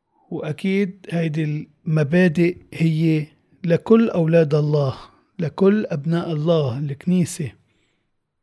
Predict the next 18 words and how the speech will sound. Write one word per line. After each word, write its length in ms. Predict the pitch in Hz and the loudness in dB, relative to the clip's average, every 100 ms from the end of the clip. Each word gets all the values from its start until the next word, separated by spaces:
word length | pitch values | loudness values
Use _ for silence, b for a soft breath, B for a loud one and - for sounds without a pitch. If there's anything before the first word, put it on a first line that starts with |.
| _ _ _ _ _ _ _ | _ _ _ _ _ _ _
مفتاح 760 | _ 175 - - 220 180 - - | _ -4 -2 2 4 4 -2 -8
أساسي 640 | 147 202 202 - - - b b b _ | -2 2 2 2 -8 -16 b b b _
روحي 480 | 170 214 - - 135 b b b b b b | 4 4 4 -2 -8 b b b b b b
نفهم 420 | 226 240 - 185 165 | 0 0 0 -2 -2
فيه 420 | - 196 185 156 b b _ | -2 0 0 -4 b b _
الأمور 760 | 165 - 165 170 185 180 156 - _ _ _ - | -6 -2 2 4 4 2 0 -4 _ _ _ -4
المسيحية، 1040 | 160 156 160 - 160 - 180 156 139 113 _ b b b b - | -2 0 -2 -2 -4 -2 -2 -2 -4 -8 _ b b b b -2
مش 220 | 226 - | 0 0
بس 300 | 254 220 - | 0 0 -2
كلمات 720 | - 175 165 165 175 156 - | -4 -2 0 0 0 -2 -4
للرسل، 640 | 160 151 143 165 - 143 110 - _ _ b b b b b b 196 | -2 -2 0 -2 -2 -4 -6 -14 _ _ b b b b b b -6
لكن 400 | 160 151 - - | -4 -2 -4 -4
أمور 540 | 151 156 175 214 226 | -2 0 2 2 0
نفهم 500 | 165 151 175 - 185 | -2 -2 -2 -2 -2
فيها 400 | 151 196 190 170 | -2 -2 -2 0
كل 420 | 180 - 226 247 220 | -4 2 4 6 4
البعد 520 | 180 147 180 165 151 | 4 2 0 0 -2
الروحي. 520 | 143 170 160 - 139 | -2 -2 -4 -6 -10